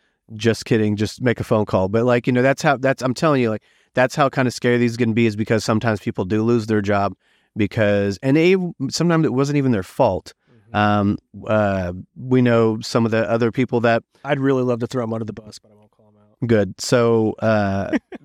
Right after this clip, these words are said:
Speaker 1: <clears throat> so it can happen. Um, it's really tough to, co-, uh, to defend against zero days, uh,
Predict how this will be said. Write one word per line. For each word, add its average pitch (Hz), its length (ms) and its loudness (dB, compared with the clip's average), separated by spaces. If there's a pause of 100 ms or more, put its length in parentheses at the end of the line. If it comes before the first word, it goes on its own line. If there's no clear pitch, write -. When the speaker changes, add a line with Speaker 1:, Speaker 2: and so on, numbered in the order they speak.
(220)
Speaker 1:
<clears throat> 180 380 2 (560)
so - 180 -2
it 151 140 2
can 170 140 2
happen. 147 460 0 (460)
Um, 117 600 2
it's 123 220 -4
really 135 220 4
tough 139 280 0
to, 127 140 0
co-, 127 120 -2 (240)
uh, 117 300 0 (720)
to 139 120 0
defend 127 300 2
against 123 280 -2
zero 127 300 2
days, 123 400 0 (420)
uh, 104 260 2